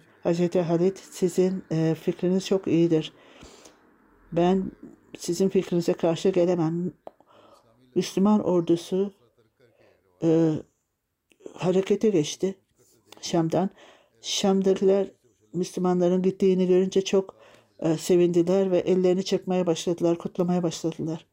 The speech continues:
Şam'ın insanları farklı fikirleri vardı. Onlar çok geniş, Ecnedeyn'de geniş orduyu görünce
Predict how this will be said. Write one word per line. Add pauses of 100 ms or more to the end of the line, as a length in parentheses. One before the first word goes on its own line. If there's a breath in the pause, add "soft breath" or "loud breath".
(2750 loud breath)
Şam'ın
insanları
farklı
fikirleri
vardı. (720)
Onlar (1700)
çok
geniş, (260)
Ecnedeyn'de
geniş
orduyu
görünce